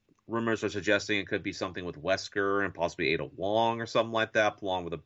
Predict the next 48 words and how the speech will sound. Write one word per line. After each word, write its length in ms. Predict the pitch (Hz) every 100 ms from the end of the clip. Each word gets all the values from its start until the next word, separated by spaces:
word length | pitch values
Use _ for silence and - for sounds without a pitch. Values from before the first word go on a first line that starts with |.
| _
brand 180 | - 85
new 80 | 82
stage. 520 | - 113 113 110 104
They 140 | 87 85
also 640 | - 107 104 - 107 101
announced 600 | 92 92 90 90 87 -
in 180 | 90 95
regards 500 | 90 90 87 80 -
to 240 | 98 87
a 280 | - 85 82 - -
future 240 | 123 -
update 340 | - 104 110 107
they're 80 | 104
gonna 180 | 107
have 300 | 90 101 104 101
to 340 | 107 92 90 - - - _ _ -
rework 580 | 110 110 101 107 110
a 80 | 110
bit 420 | 87 104 101 101
of 140 | - -
the 60 |
frustrations 640 | - 101 - 98 95 104 92
that 200 | 95 90
was 280 | 90 90 95
on 80 |
the 100 | 85
current 320 | 82 117 123 101
Resident 300 | 117 117 107
Evil 160 | 104
stage 360 | 104 113 107 -
that 80 | 98
they 80 | 107
got 280 | 104 101
going. 400 | - 104 101 101 104 _ _ _ -
I 100 | 90
have 160 | 85 85
not 240 | 85 82
played 320 | - 98 95
that, 300 | 101 95 92
so 120 | -
I 40 | 90
don't 160 | 92
have 140 | 90 87
really 140 | 85
key 280 | 80 101 87
insight 420 | 87 85 92 87
of 120 | 78
what 420 | 76 80 92 92